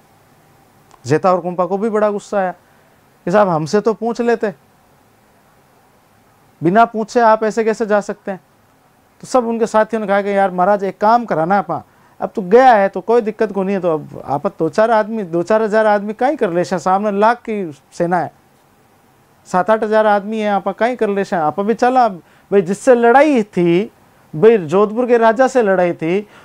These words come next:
वो ये रास-, आधे रास्ते में छोड़ करके चला गया, अपना क्या है, अपन क्यों लड़े, अपन क्यों मरे? लेकिन जेता और कुंपा वो व्यक्ति जिन्होंने कह दिया कि "साहब, अब तो कुछ भी हो जाए,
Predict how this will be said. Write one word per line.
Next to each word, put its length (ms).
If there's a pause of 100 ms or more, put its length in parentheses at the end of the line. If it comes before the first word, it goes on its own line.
(120)
वो 240
ये 200 (420)
रास-, 360
आधे 220
रास्ते 280
में 120
छोड़ 240
करके 220
चला 300
गया, 320 (920)
अपना 320
क्या 240
है, 220 (1120)
अपन 300
क्यों 160
लड़े, 220
अपन 280
क्यों 120
मरे? 240 (260)
लेकिन 460
जेता 300
और 80
कुंपा 360
वो 280
व्यक्ति 500 (340)
जिन्होंने 300
कह 160
दिया 180 (1120)
कि 80
"साहब, 240
अब 140
तो 80
कुछ 280
भी 120
हो 100
जाए, 380